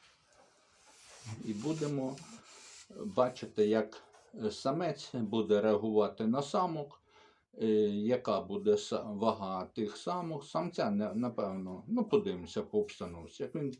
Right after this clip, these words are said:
підійде до мене, то я, може, його кину на ваги,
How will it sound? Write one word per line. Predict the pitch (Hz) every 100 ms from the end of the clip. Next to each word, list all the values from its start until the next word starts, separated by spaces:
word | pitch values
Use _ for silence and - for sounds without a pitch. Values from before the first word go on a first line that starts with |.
| -
підійде | 165 165 143 123
до | 110 107
мене, | 107 101 95 92
то | -
я, | 101 101
може, | 98 95 95 95
його | 98 123
кину | - 208 160
на | 135 127
ваги, | 127 117 110